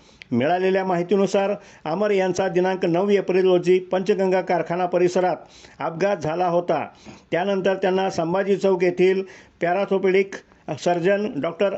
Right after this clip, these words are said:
अमित देशमुख यांच्या रुग्णालयात दाखल करण्यात आले होते. डोक्याला गंभीर दुखापत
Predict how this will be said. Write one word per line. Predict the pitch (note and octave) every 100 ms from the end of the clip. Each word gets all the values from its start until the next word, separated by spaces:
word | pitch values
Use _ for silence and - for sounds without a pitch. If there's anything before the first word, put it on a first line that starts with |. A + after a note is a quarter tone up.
| -
अमित | E3+ G#3+ G#3+
देशमुख | E3 E3+ - F#3+ G3+ -
यांच्या | D3+ E3 E3+ F#3 F#3
रुग्णालयात | F3 F3 F3+ F3+
दाखल | F3 D#3+ E3 F3+
करण्यात | F3+ F3 F3+
आले | - E3 F3+
होते. | E3 E3 D#3 B2 - - - - -
डोक्याला | C3 D#3+ F#3 F#3+
गंभीर | F#3 F3 F3+ G3
दुखापत | F3 F3 F3+